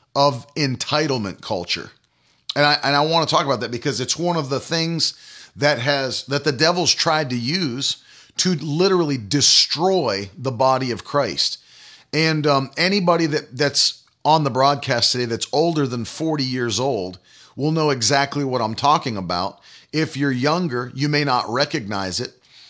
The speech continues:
but I'm gonna deal with it today, and we're gonna expose it and show you exactly what I mean and what the Bible says about it. Because one of the things that, uh, that needs to be said is that this entitlement culture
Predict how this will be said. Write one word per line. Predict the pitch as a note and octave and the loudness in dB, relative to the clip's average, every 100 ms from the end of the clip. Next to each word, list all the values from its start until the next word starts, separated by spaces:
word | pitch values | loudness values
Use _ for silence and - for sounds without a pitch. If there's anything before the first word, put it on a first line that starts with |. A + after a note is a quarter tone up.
| - | -10
but | A2 C#3+ A#2+ - - | 0 2 2 -4 0
I'm | C#3 | 0
gonna | D#3 C3+ | 2 -2
deal | A#2+ E3 | 0 0
with | E3+ C3 | 0 -2
it | F#2+ | -4
today, | C3+ | -2
and | C3 | -2
we're | C3 | -2
gonna | C3+ G#2+ | -2 -2
expose | - - D3 E3 C3 | 0 0 0 0 -2
it | A#2 | -2
and | A#2 | 0
show | D#3+ | 0
you | D3+ B2 | 0 -2
exactly | G#2+ C3 C3 C3 | 0 0 0 -2
what | B2+ B2 | -4 -2
I | G#2+ | -2
mean | G#2+ E3 C3+ B2 C3 _ _ | -2 -4 -4 -6 -10 _ _
and | E3 F#3 | -2 0
what | F3 E3 | 0 -2
the | |
Bible | C#3 C#3 D3 C3+ | 2 2 2 0
says | - C#3+ A2+ | -2 -2 -2
about | E2 D2+ A1 | -4 -8 -10
it. | - _ - - - - | -14 _ -20 -20 -20 -6
Because | B2 D#3 F3 D#3 - - | 0 2 4 4 2 0
one | C3 F#3 | 0 0
of | G3 | 2
the | F3 | 0
things | - E3+ D#3 G#2+ | 0 -2 -2 2
that, | D3 C#3 | 2 4
uh, | C3 A#2 - - - - | 2 0 -4 -20 -18 -4
that | C#3 | 0
needs | E3+ D#3+ | 2 0
to | C3+ | -2
be | B2 | 0
said | A#2+ F#3 E3+ C3+ C3 - - - _ | 2 4 4 2 -2 -12 -20 -20 _
is | E3 E3 C#3+ - | 2 2 0 -4
that | C3 D#3+ D3+ - | 0 2 2 0
this | C#3+ F#3 - | 2 2 4
entitlement | D#3 C3+ - E3+ G3 F3+ C#3 A2 | 2 0 0 2 4 2 0 -4
culture | - D#3 E3+ - D#2 | -2 0 0 -4 -4